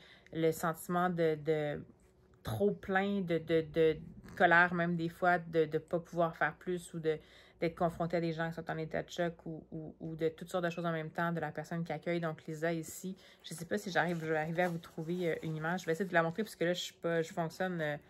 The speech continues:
en mode spontané, donc, euh, j'ai pas nécessairement un, un trépied, mais je vais voir, il y a des, des moments où, euh, Lisa, bon, ça, c'en est un, justement, je sais pas, je vais arriver à vous le montrer, mais dans le fond, c'est un moment où il y a eu une grosse discussion. Puis, euh, à chaque fois que Lisa perd un peu le contrôle,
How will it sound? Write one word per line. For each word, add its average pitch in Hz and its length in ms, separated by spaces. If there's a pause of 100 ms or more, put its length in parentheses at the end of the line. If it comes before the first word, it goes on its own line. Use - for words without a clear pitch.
(320)
en 170 100
mode 175 200
spontané, 202 640
donc, 175 280
euh, 165 160
j'ai 160 140
pas 190 140
nécessairement 175 520
un, 160 540 (880)
un 165 140
trépied, 202 760
mais 170 260
je 165 140
vais 170 140
voir, 185 260
il 196 80
y 170 60
a 165 100 (100)
des, 156 300
des 160 140
moments 175 320
où, 165 280
euh, 160 160
Lisa, 165 540
bon, 165 160
ça, - 140
c'en 170 180
est 165 120
un, 180 120
justement, 170 480
je 180 80
sais 175 140
pas, 180 80
je 175 100
vais 165 60
arriver 165 160
à 170 80
vous 175 80
le 170 60
montrer, 165 280
mais 196 80
dans 165 120
le 165 60
fond, 185 200
c'est 190 160
un 170 40
moment 170 400
où 175 240
il 170 100
y 160 40
a 160 80
eu 165 220
une 180 160
grosse 170 240
discussion. - 500 (500)
Puis, 170 360
euh, 165 100
à 165 60
chaque 190 200
fois 226 120
que 220 120
Lisa 175 360
perd 185 260
un 165 140
peu 185 180
le 165 140
contrôle, 175 560